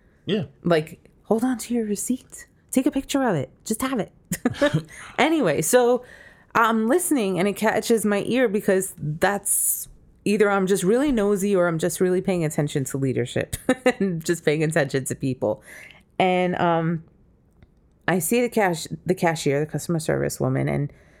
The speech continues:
Speaker 2: uh, she's an older woman, and I could tell, you know, she's been working probably all day. She's got this line, you know, going on in front of her, and all this woman wants to do is, uh, really act entitled.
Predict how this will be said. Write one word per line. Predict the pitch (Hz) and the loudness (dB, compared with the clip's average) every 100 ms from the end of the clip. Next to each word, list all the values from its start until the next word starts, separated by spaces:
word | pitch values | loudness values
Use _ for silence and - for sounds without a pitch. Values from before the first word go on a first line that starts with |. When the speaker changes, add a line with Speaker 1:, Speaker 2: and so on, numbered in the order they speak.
| _ - | _ -8
Speaker 2:
uh, | 151 151 | -2 -2
she's | - 175 | -2 -2
an | 190 | 0
older | 165 147 139 | 0 0 0
woman, | 135 143 143 | 0 0 0
and | 143 | -2
I | |
could | 135 - | -4 -2
tell, | 151 143 | 0 0
you | 160 | 0
know, | 135 | 0
she's | 147 - | -2 -6
been | 135 127 131 - - | -4 -2 -2 -8 -8
working | 147 147 151 139 135 | 0 0 2 0 -2
probably | 135 143 143 143 143 | 0 -2 0 0 2
all | 156 | 2
day. | 175 127 120 135 | 2 0 0 -2
She's | - 127 | -4 -2
got | 127 - - | -2 -2 -6
this | 143 151 - | 0 0 0
line, | 143 151 165 185 185 - - - - | -2 0 0 0 -2 -6 -20 -20 -8
you | 165 156 | -2 0
know, | 135 131 - | 0 -2 0
going | 151 160 | 2 2
on | 156 143 147 | 0 0 0
in | 143 | -2
front | 147 160 | 0 0
of | 143 | 0
her, | 127 135 | 0 0
and | - 131 131 - - - - - - | 0 0 -2 -8 -18 -20 -20 -12 -2
all | 160 208 | 2 4
this | 208 196 | 2 0
woman | 165 143 139 135 139 - _ | 0 2 0 0 -4 -8 _
wants | 151 147 143 - - | 0 2 0 -2 -4
to | |
do | 147 143 131 | 0 0 0
is, | - 131 131 127 - | 2 2 2 0 -2
uh, | 139 139 131 135 - _ _ _ | -2 0 0 -4 -10 _ _ _
really | 180 180 269 254 143 | -2 2 2 2 0
act | 147 151 - | 0 0 0
entitled. | 180 - 233 254 127 - - | 0 2 0 0 -2 -4 -10